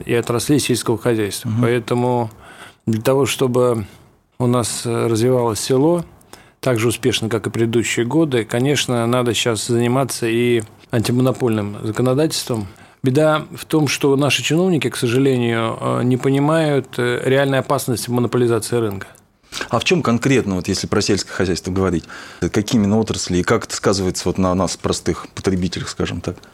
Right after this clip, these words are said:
Speaker 1: Ну вот смотрите, последняя новость. Есть такая добавка метионин, э,
Speaker 2: Мгм.
Speaker 1: для кормов.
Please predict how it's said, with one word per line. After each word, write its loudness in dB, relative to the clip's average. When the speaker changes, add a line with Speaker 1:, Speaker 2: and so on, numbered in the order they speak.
Speaker 1:
Ну 0
вот 0
смотрите, 2
последняя 0
новость. 0
Есть 2
такая 0
добавка 0
метионин, 2
э, -2
Speaker 2:
Мгм. 0
Speaker 1:
для 0
кормов. 0